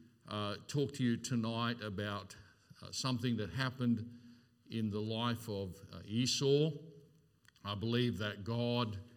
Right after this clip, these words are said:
uh, would have us to learn from this. And, and, uh, you know, sometimes these messages are quite sobering. And to be honest, I'd rather be listening to it than preaching it. I, I,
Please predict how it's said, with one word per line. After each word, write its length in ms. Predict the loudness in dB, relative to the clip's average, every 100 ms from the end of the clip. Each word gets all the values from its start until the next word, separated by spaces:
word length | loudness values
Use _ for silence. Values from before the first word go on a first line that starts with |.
| -20 -20 -20 -20 -14 -6
uh, 100 | -4
would 200 | -2 0
have 240 | 2 4
us 160 | 2 -2
to 160 | -2 0
learn 360 | 2 2 2
from 240 | 2 0 2
this. 380 | 2 2 2
And, 220 | 2 0 -4 -10 -20 -20 _ _ 0
and, 300 | 4 4 4
uh, 280 | 2 0 0
you 140 | 0
know, 140 | 2 2
sometimes 580 | 2 0 0 0 2 2
these 240 | 2 2
messages 480 | 0 0 -2 -2 -4
are 100 | -4 -2
quite 160 | -2
sobering. 920 | 0 -2 2 2 2 2 2 4 2 -2 -16 -20 -16 -4
And 160 | 0 4
to 60 |
be 140 | 4 4
honest, 420 | 2 2 2 0
I'd 140 | 0
rather 320 | 2 2 2
be 140 | 0 0
listening 540 | 2 0 0 0 0
to 200 | 0 0
it 140 | 0 -4
than 120 | -4
preaching 440 | -2 -2 -2 -6
it. 220 | -8 -12 -20 -20 _ _ _ _ -4
I, 140 | -2
I, 160 | 0